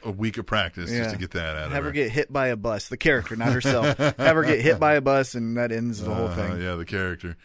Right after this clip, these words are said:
Speaker 2: Right.
Speaker 1: Um, Aries versus Styles kind of left a little to be desired. There's some botches.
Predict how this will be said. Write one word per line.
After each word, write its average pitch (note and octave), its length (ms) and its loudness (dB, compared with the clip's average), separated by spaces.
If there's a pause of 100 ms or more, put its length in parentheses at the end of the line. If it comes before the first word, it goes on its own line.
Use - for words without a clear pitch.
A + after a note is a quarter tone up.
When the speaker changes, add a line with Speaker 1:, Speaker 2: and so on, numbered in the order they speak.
Speaker 2:
Right. A2 280 -8
Speaker 1:
Um, B2 300 2
Aries D3+ 240 2
versus C#3+ 300 -8
Styles D3 640 -4
kind D#3 340 -8
of G3 60 -10
left E3 180 -4
a C#3+ 40 -6
little B2+ 180 -4
to G#2+ 100 -6
be G2+ 100 -4
desired. F#2+ 360 -4
There's E2+ 120 -10
some F#2 140 -8
botches. A#2+ 640 -8